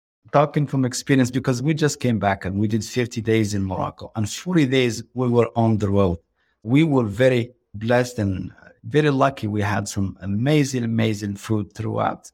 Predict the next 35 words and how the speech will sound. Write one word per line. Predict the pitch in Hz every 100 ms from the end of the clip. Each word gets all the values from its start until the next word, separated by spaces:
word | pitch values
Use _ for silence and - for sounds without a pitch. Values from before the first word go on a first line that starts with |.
| _
the | 90
south | - 135 127
of | 131
Morocco, | 123 120 113 113
the | 104
north | 107 127 123
of | 110
Morocco. | 113 110 110 104 - _ _ _ _ _ _
But | 160 139 - _ _
every | 131 131
now | 135 131
and | 117
then, | 120 107 104 - _ -
it's | 131 131
gonna | 120 113
get | 101 104
you | 98
because | 98 98 90
it's | 90 -
delicious | 104 101 120 - 135
and | 104
it | 98
looks | 101 -
really | 107 117
good. | 107 120 143 _ _ _ _ _ _
But | - 113
sometimes | - 127 127 117
it | 117
does | 113
not | 117 113
align | 113 135 135
with | 107 98
your | 98
stomach. | - - 98 -
So | - 107 107